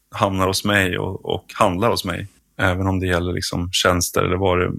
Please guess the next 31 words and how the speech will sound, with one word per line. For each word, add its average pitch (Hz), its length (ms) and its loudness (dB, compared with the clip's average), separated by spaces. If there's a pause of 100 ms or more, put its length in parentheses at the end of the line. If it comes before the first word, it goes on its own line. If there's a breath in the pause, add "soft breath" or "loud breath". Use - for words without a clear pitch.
(120)
vad 95 180 4
det 90 60 2
nu 90 60 0
må 92 140 2
vara, 95 420 4
så, 92 560 0 (360)
så - 160 -4
är 95 40 0
ju 95 60 0
alla 95 240 2
liksom 95 360 -4
lika 95 240 -4
konkurrensutsatta - 800 -4
där. 98 240 -2 (160)
Och - 120 -6
det 95 60 -6
finns - 360 0
så 98 160 2
mycket 95 280 0
val 92 280 4
att 90 100 -8
göra. 95 340 0 (360 loud breath)
Det 117 200 4
tror 92 220 2
jag 87 80 6
är 87 40 2
de 87 120 2
stora 90 280 0
drivkrafterna 92 800 -2
för - 280 0
att 92 140 -2